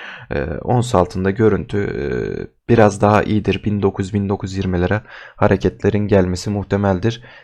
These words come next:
diyebiliriz. Ancak bunun için şu an erken arkadaşlar. E, bazı arkadaşlar şöyle düşünüyor. E, sen güvenli bölgeden alım yaparım diyorsun. İşte ben önceki videolarda bildiğiniz üzere bin dokuz yüz kırk bir, bin dokuz yüz kırk beş bandı geçilmeden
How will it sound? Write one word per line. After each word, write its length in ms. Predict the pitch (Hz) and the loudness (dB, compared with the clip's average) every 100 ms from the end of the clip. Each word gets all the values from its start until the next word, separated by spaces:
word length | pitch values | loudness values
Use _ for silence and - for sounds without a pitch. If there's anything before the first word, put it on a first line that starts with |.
| - | -4
diyebiliriz. 500 | 110 113 95 98 107 - | 2 4 4 0 0 -2
Ancak 400 | 104 98 92 117 | 0 0 -2 -2
bunun 140 | 104 | -4
için 200 | 87 113 | -4 -8
şu 180 | - 101 | -2 -2
an 140 | 110 | 0
erken 340 | 113 104 - 101 | 0 -2 0 -2
arkadaşlar. 640 | 87 - 85 - 123 135 - - - - - | -2 -2 -4 -2 -4 -4 -10 -16 -16 -14 -10
E, 420 | - - 85 - | -6 -6 -6 2
bazı 240 | 117 117 123 | 4 6 4
arkadaşlar 520 | 123 123 123 123 123 | 4 4 2 2 0
şöyle 400 | - 120 120 113 | 0 2 2 0
düşünüyor. 420 | - 92 98 123 123 - - - - | -4 -4 -4 -4 -8 -18 -20 -16 -10
E, 40 | - - - - - - | -6 -4 -4 -6 -8 -10
sen 340 | - 110 110 107 | -2 4 4 2
güvenli 460 | - 107 104 107 | 2 4 4 2
bölgeden 400 | 104 101 104 - - | 2 4 2 2 2
alım 240 | 95 92 | 2 2
yaparım 420 | 92 - 90 87 85 | 0 0 -2 -2 -2
diyorsun. 460 | 82 - 110 110 _ _ _ _ _ _ _ _ _ | -4 -4 -8 -10 _ _ _ _ _ _ _ _ _
İşte 220 | - 95 | -6 -2
ben 240 | 95 92 - | 0 0 0
önceki 360 | 104 98 - | 2 2 2
videolarda 520 | 95 98 98 95 95 90 | 0 4 4 4 2 0
bildiğiniz 320 | 87 95 95 | -2 -2 -2
üzere 260 | 98 95 | -2 -2
bin 160 | 92 92 | -2 -2
dokuz 220 | 95 - | -4 -6
yüz 40 | - | -12
kırk 260 | 104 - | -14 -6
bir, 160 | 101 - | -6 -4
bin 140 | 95 95 | -4 -2
dokuz 240 | 92 - | -4 -10
yüz 40 | |
kırk 220 | - - - | -16 -10 -6
beş 220 | 92 - | -4 0
bandı 240 | 95 95 | 0 0
geçilmeden 580 | 92 92 95 90 87 | -4 -4 -4 -2 0